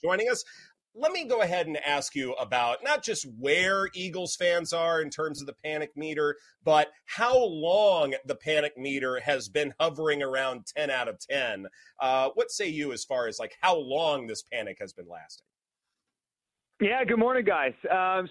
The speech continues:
Speaker 2: so I, I would say I started hitting the panic button about five or six weeks ago, and then about three or four weeks ago after the Seattle loss, and then the Giants, who they beat at home. But really, when, when they lost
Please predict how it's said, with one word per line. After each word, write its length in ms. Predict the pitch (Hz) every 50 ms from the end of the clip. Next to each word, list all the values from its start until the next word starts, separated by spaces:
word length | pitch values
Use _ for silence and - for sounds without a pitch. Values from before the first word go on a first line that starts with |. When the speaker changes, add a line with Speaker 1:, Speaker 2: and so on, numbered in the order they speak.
| -
Speaker 2:
so 280 | - 247 240 247 240 233
I, 160 | 220 220 240 226
I 120 | 214 233 262
would 160 | 285 285 - _ -
say 260 | 240 233 220 214 202 -
I 220 | 180 185 208 226 220 220
started 240 | - 233 233 226 196 196
hitting 160 | 220 - _
the 80 | 214 - -
panic 280 | 208 202 208 214 214 -
button 300 | - 202 196 - 202 202 196
about 320 | 180 156 170 165 160 160 - _ _ _ _ _ _
five 240 | 170 160 180 170
or 80 | 185 180 - -
six 160 | 202 196 - -
weeks 160 | 190 202 - _ -
ago, 360 | 214 214 233 247 269 262 - - -
and 220 | 165 170 170 175
then 540 | 180 185 180 180 180 180 180 180 180 180 175 -
about 420 | 170 160 160 170 170 170 160 - _ _ -
three 240 | 185 180 190 196 202
or 120 | 196 180 - - -
four 260 | 180 185 208 220 233
weeks 220 | 240 254 247 - - 262
ago 360 | 240 208 247 247 262 247 214
after 260 | 190 190 - - 180
the 120 | 160 160 - _
Seattle 480 | - 151 143 143 151 170 185 208 208 202
loss, 320 | 208 220 220 226 233 226 - _ - - 160
and 180 | 160 160 160 170
then 300 | 170 170 165 165 165 160 147 - _ _ _ _ _ _ _ _
the 80 | - 165
Giants, 500 | - - 180 185 190 202 202 208 202 -
who 60 | 208
they 120 | 196 190 175
beat 200 | - 190 190 180
at 80 | 175
home. 220 | 160 170 175 170 170
But 80 | 202
really, 260 | 214 247 254 240 226 196
when, 160 | 202 202 -
when 160 | 202 208 202
they 140 | 208 214 220
lost 260 | 233 254 262 262 -